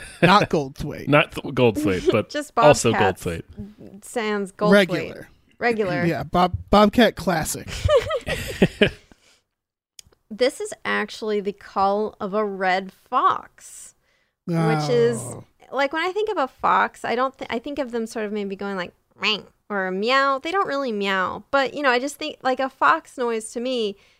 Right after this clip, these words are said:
Speaker 3: is definitely not like, "Rah!" <laughs>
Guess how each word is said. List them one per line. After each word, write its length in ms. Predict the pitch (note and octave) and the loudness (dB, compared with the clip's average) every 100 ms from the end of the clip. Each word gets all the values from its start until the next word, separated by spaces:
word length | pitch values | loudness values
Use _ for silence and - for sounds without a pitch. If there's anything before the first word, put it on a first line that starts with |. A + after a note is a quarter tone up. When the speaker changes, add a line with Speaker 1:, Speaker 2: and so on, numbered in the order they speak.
| - | -6
Speaker 3:
is 160 | A#3 | -6
definitely 600 | G#3 A3+ A#3 C4 A#3+ G#3+ A3 | -2 -2 0 -2 -4 -2 -4
not 340 | G#3+ G#3+ - - | -2 -2 -4 -4
like, 300 | G3+ F3+ - _ _ _ _ _ _ _ _ - | -4 -4 -8 _ _ _ _ _ _ _ _ -2
"Rah!" 520 | - E4 C5 A4+ - - | 6 10 10 10 4 -2
<laughs> 80 | C4+ | -10